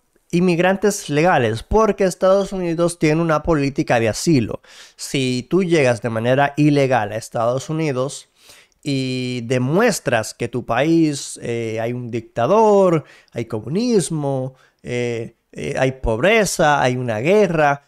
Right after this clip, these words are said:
pues Estados Unidos tiene una política de asilo que, según qué perfil, ellos van permitiendo, eh, este tipo de personas en el país y su estatus es pendiente. O sea, como que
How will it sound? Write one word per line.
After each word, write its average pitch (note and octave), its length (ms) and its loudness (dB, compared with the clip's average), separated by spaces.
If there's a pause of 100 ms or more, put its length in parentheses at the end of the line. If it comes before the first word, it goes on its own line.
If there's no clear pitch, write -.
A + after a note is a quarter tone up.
(100)
pues G3+ 140 2
Estados A3+ 400 2
Unidos G3 240 2
tiene F#3 180 -2
una G3 140 2
política F#3 420 0
de F#3 60 0
asilo E3 460 -2
que, F#3 340 2
según E3+ 440 -2
qué F3+ 180 0
perfil, D#3 580 0 (340)
ellos F3+ 440 2
van C#3+ 260 2
permitiendo, C#3 920 -2
eh, A#2+ 180 0
este - 180 -8
tipo C3 280 -8
de B2 80 -4
personas C#3+ 500 -2
en C3+ 100 -6
el C3+ 120 -4
país D#3+ 480 0 (120)
y D#3 460 2
su D3 460 -2
estatus D#3+ 680 -2
es D#3+ 440 0 (280)
pendiente. C3 800 -2 (420)
O - 20 -20
sea, A2 440 0
como A#2 320 -8
que A#2 680 -4